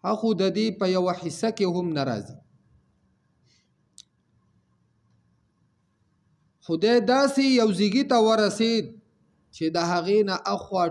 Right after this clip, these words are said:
ټول اوبه اوبه وي. او سو فیصد دنیا چې ده، په دې کې اکهتر فیصد دا اوبه ده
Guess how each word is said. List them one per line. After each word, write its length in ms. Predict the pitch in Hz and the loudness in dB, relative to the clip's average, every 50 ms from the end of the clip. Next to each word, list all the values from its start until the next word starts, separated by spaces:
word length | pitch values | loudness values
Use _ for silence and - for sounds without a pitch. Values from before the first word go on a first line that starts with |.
| 170 - | -4 -6
ټول 260 | 220 233 247 247 240 - - 196 | -6 -4 -2 -2 -4 -4 -2 -2
اوبه 220 | 190 180 165 190 190 - - | -2 0 0 -2 -4 -2 -2
اوبه 200 | 156 151 143 131 117 107 | -4 -4 -4 -6 -6 -8
وي. 100 | 98 - - _ _ _ _ _ _ _ _ _ _ _ _ _ _ _ _ _ _ _ _ _ _ _ _ _ _ _ _ _ _ _ _ _ _ _ _ _ _ _ _ _ _ _ _ _ _ _ _ _ _ _ _ _ _ _ _ _ _ _ _ _ _ _ _ _ _ _ _ _ _ - 156 | -10 -14 -20 _ _ _ _ _ _ _ _ _ _ _ _ _ _ _ _ _ _ _ _ _ _ _ _ _ _ _ _ _ _ _ _ _ _ _ _ _ _ _ _ _ _ _ _ _ _ _ _ _ _ _ _ _ _ _ _ _ _ _ _ _ _ _ _ _ _ _ _ _ _ -4 -2
او 80 | 156 170 170 165 - | 0 0 0 -2 0
سو 160 | - 240 254 285 285 240 - | 0 2 2 2 2 2 2
فیصد 380 | 254 254 233 - - 247 247 214 196 175 190 | 2 2 2 2 2 0 0 0 -2 0 0
دنیا 300 | 214 202 208 214 220 220 226 220 | 0 2 2 2 2 2 0 0
چې 100 | 220 220 208 202 | 0 -2 0 0
ده، 80 | 208 208 208 | 0 -2 -2
په 60 | 196 180 175 | -2 -2 -2
دې 120 | 202 202 196 - | -2 -4 -4 -4
کې 100 | 214 214 - - 175 | -6 -6 -4 -4 -6
اکهتر 560 | 170 - - 220 247 247 - - - 233 220 202 196 - | -6 -4 -2 -2 -2 -2 -4 -4 -2 -2 -2 -2 -4 -6
فیصد 360 | 196 185 160 - - 185 175 - - - _ _ _ _ _ _ - 135 123 139 | -6 -8 -6 -4 -4 -6 -6 -6 -8 -16 _ _ _ _ _ _ -16 -10 -8 -6
دا 80 | 143 151 139 143 147 | -6 -6 -6 -6 -6
اوبه 220 | 135 135 139 131 120 101 | -6 -4 -4 -4 -6 -6
ده 80 | 95 | -10